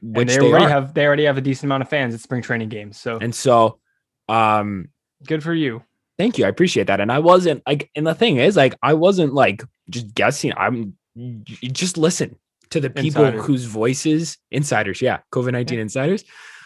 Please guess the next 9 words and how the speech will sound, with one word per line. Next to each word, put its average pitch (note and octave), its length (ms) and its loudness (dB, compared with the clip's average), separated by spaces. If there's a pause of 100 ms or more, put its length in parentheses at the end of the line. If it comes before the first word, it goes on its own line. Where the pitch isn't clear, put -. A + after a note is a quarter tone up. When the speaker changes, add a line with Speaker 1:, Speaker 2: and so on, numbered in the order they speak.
(200)
Speaker 2:
Um, A#2 520 2 (1200)
just C#3+ 300 -2
dumb, F2+ 300 -2
man. F2 300 -6 (260)
Just, B2 220 -4 (420)
just B2+ 200 -4
Texas A#2 480 -4
is F#2+ 160 -10
just - 260 -12